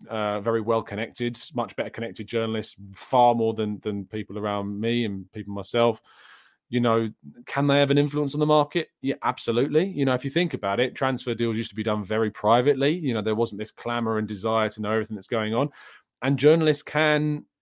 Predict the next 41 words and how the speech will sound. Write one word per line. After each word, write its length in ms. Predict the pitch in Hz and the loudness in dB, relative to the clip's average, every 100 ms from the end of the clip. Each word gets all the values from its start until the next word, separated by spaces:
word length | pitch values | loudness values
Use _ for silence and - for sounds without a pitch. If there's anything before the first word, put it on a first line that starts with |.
| _ - | _ 2
inadvertently 840 | 165 156 117 160 196 113 95 117 | 4 4 6 8 8 4 -2 2
and 100 | 147 | 4
indirectly 920 | 147 135 123 147 170 - 107 113 147 - _ _ _ _ _ _ | 4 4 4 4 0 -4 -4 -2 -2 -6 _ _ _ _ _ _
alert 520 | 139 135 147 160 - - | 0 4 6 4 0 -4
clubs 320 | 123 123 117 | -2 -2 -4
to 100 | - | -6
the 100 | 120 | -2
availability 720 | 117 123 120 117 135 135 110 | 0 0 0 -2 -4 -2 -4
of, 180 | 107 - | -4 -6
of 140 | 110 | -14
potential 440 | - - 120 110 101 | -14 -8 -6 -6 -10
targets. 600 | - 101 98 101 151 - | -6 -4 -4 -4 -6 -4
They 160 | 117 | -6
can 420 | 117 113 107 104 98 | -6 -6 -6 -6 -6
reveal 720 | 117 123 107 123 123 120 113 | -4 -4 -2 0 2 0 -2
details 600 | 104 123 117 123 113 104 | -4 -6 -2 -2 0 -2
about 220 | 101 110 | -2 -2
the 80 | 113 | -4
deals, 340 | 110 113 143 | -4 -2 -2
like 340 | 120 107 104 - | 0 -2 -2 -6
wages, 600 | 104 110 113 123 156 147 | -4 -2 -2 -2 -4 -4
like 220 | 104 98 | -6 -6
transfer 460 | - 123 120 - 113 | -6 -4 -4 -4 -6
fees, 400 | - 117 151 - | -6 -6 -6 -4
like 180 | 104 - | -6 -6
the 80 | |
amount 160 | 113 101 | -8 -8
of 120 | 95 | -4
bids 200 | 127 120 | 0 0
that 120 | - 120 | -2 -6
have 80 | |
gone 160 | 117 117 | -4 -2
in, 80 | 143 | -2
like 200 | 123 104 | -2 -4
how 220 | 120 107 | -6 -8
close 360 | - 131 123 - | -4 -2 -2 -4
a 40 | |
player 340 | 107 120 117 113 | -6 0 0 0
is 100 | 110 | -4
to 100 | 107 | -4
moving. 400 | 113 117 135 | 0 2 0